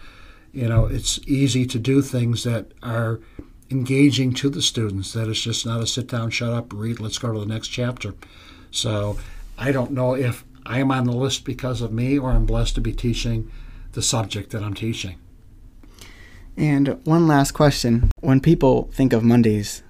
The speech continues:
Speaker 2: Mondays are like, "Oh, back to the grind," right? Coming from the weekend, it's just like, it's a downer. It's real depressing. And I don't know if you're a Garfield fan, but Garfield the cat hated Mondays because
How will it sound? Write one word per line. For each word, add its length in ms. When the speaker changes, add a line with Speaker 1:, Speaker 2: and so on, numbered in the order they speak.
Speaker 2:
Mondays 380
are 140
like, 320
"Oh, 240
back 200
to 80
the 80
grind," 380
right? 160
Coming 240
from 160
the 100
weekend, 480
it's 220
just 180
like, 220
it's 160
a 60
downer. 420
It's 240
real 160
depressing. 640
And 280
I 80
don't 120
know 80
if 100
you're 120
a 40
Garfield 440
fan, 260
but 180
Garfield 320
the 80
cat 300
hated 320
Mondays 480
because 420